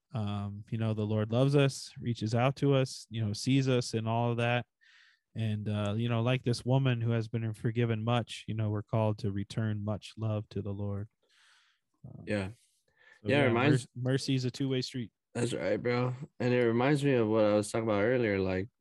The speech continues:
Speaker 2: you know, uh, to give mercy is also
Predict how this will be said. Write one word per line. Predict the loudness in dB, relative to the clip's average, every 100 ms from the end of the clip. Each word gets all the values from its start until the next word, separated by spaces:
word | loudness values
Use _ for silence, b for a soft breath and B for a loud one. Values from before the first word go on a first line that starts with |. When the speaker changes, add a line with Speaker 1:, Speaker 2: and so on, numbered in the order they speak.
| _
Speaker 2:
you | -4
know, | -4 -4 -6 -12 _ _ _ _ _ _ -10
uh, | -6 -6 -6 -8 -10 -14 -16 -20 _ b b b _ _ _ _ _
to | -6 -2
give | 2 2
mercy | 2 0 0 0
is | 0 2
also | 0 -2 -4